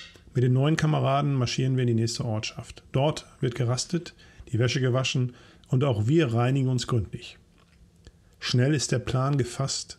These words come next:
aus den vielen Zwetschgen in dieser Gegend Zwetschgenknödel zu garen. Gemeinsam mit den Kameraden pflücken wir, was die Bäume hergeben. Von den Bauern wird ein Sack Mehl requiriert. Die Vorfreude ist riesengroß.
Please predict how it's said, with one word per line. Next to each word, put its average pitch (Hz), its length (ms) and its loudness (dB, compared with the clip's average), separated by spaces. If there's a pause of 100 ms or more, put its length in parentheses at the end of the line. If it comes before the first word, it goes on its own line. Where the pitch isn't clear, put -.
aus 127 180 -2
den 113 140 2
vielen 127 380 0
Zwetschgen 143 580 -2
in 135 80 0
dieser 120 220 2
Gegend 123 440 0 (340)
Zwetschgenknödel 110 960 0
zu - 140 -4
garen. 107 520 -2 (1160)
Gemeinsam 135 540 2
mit 127 80 2
den 123 80 2
Kameraden 120 540 0
pflücken 139 600 0
wir, 135 240 2
was 120 160 0
die 131 100 0
Bäume 123 340 0
hergeben. 113 420 -2 (1000)
Von 135 200 0
den 123 160 4
Bauern 156 400 2
wird 139 100 0
ein 120 140 0
Sack 117 200 -2
Mehl 123 260 2
requiriert. 147 760 -2 (420)
Die 123 100 2
Vorfreude 147 520 2
ist 113 220 -2
riesengroß. 127 760 0